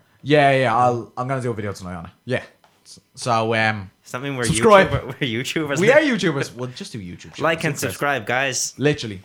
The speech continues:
Speaker 1: Sure. Um, <laughs> yeah. That's, that's us rambling. Um, so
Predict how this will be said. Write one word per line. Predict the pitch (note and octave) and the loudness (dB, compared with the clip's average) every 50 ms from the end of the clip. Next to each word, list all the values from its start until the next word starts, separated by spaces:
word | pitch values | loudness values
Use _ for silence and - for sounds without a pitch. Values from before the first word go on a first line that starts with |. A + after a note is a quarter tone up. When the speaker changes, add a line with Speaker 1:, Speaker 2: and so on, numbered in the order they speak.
| - | -12
Speaker 1:
Sure. | - - F#3+ A#3 A3+ - - - - - _ _ - - | -2 0 0 0 0 -2 -6 -14 -20 -20 _ _ -18 -8
Um, | - A#2+ C3 C3+ C#3 C#3 C#3 C#3 C#3 C#3 C3+ C3 A#2 - - - - - - - _ - - - - - - _ _ - | -4 -2 0 2 4 4 4 4 4 2 0 -2 -6 -8 -10 -10 -14 -16 -16 -16 _ -20 -20 -20 -20 -20 -20 _ _ -2
<laughs> | F3 - - D#4+ E4 - - B4+ - - - A#4 G#4+ - - G4+ - - _ _ _ - - _ _ _ - - - - - - F3 A#3 - A3 E3 C3+ - | -2 0 0 0 -2 0 -2 -2 -2 -2 -4 -4 -4 -4 -8 -8 -10 -10 _ _ _ -20 -20 _ _ _ -10 -8 -8 -8 -8 -10 -12 -12 -10 -12 -12 -12 -8
yeah. | - A#2 A#2 A2+ G2+ - - - - - - - _ _ _ | -6 -6 -4 -4 -6 -8 -12 -20 -20 -20 -20 -20 _ _ _
That's, | D3+ D#3+ D#3+ D#3+ - - | -10 -10 -10 -10 -12 -10
that's | - D#3+ D#3 D#3 - | -8 -8 -8 -6 -6
us | B2+ B2 - | -10 -10 -8
rambling. | A2 A#2+ A#2+ A#2+ B2+ C3+ B2+ A#2+ A2 F#2 - _ _ _ | -6 -4 -4 -4 -4 -6 -6 -8 -8 -10 -12 _ _ _
Um, | - A#2 A#2+ B2+ B2+ C3 B2+ B2 A#2 - - _ _ - | -8 -6 -4 -4 -2 -4 -4 -6 -8 -12 -16 _ _ -18
so | D#3 - F#3 F3+ F3 D#3+ D3+ - | -6 -2 0 2 2 0 0 -6